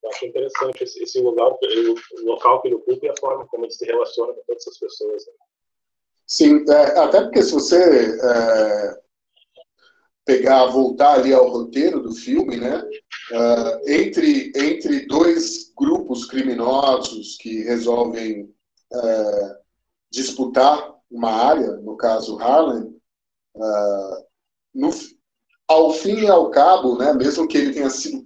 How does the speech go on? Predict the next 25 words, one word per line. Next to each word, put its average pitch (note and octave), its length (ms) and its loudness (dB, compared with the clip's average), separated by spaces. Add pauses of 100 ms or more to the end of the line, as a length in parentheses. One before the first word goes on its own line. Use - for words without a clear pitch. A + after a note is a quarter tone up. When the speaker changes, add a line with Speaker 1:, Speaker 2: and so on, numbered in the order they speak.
Speaker 2:
pago C3+ 420 2
e A2+ 100 -8
muito C3 300 -6
bem B2+ 260 -4
pago C3 360 0
pra G#2+ 220 0
isso, - 440 -6 (720)
é, A2+ 380 -2 (100)
ele C#3 100 2
escolhe C#3+ 400 2
um D3+ 100 2
lado, B2+ 400 4
né? G#2+ 300 -10 (240)
Ele G2+ 180 -16
tá A#2+ 160 0
ali B2 1040 -2 (420)
do D3 140 4
lado C3+ 460 6
do, C3+ 840 4
do C#3 180 -2
Bumpy C3+ 400 0
Jonas, C3 600 0
né, A2+ 240 -6
que B2+ 160 -10
é A2 180 -2